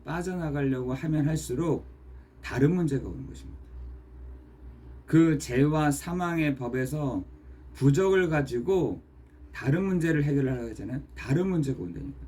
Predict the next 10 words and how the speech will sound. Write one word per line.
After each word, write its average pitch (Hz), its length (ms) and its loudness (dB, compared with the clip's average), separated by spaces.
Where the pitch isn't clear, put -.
지금 147 180 0
불신자들이요, 135 880 2
그렇게 156 420 0
살고 135 260 -4
있습니다. - 340 -14
불신자들이 147 1000 4
그렇게 160 720 0
살고, 180 360 -8
살아가고 175 440 -8
있다니까요. - 420 -12